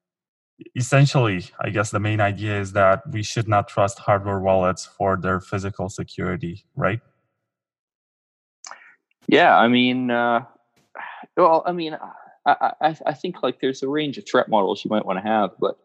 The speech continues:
Speaker 2: you know, the most important thing about a hardware wallet is that it's not soft, you know, it's not a pile of software on a compromised computer. You know, not that, like, it's protecting you against ninjas who are, you know, breaking into your, into your apartment.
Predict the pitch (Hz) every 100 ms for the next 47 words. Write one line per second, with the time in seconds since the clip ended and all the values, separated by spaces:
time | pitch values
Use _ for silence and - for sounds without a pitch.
0 | _ _ _ _ _ - 117 113 123 135
1 | 151 - - - 120 107 113 104 107 98
2 | 113 113 95 90 90 104 - 92 92 95
3 | 92 - 107 - - 98 104 - - -
4 | _ _ - 110 107 120 120 107 - 101
5 | 104 104 120 - 95 95 - 104 - 101
6 | 104 - 90 110 120 110 _ - - -
7 | _ _ _ 98 92 98 110 - 110 90
8 | - - - _ - 98 - - 113 101
9 | 110 98 98 95 - 101 107 113 107 85
10 | 90 - 90 95 95 90 85 101 - 98
11 | 95 - 82 82 - 104 - 107 104 190
12 | 185 87 - 101 87 95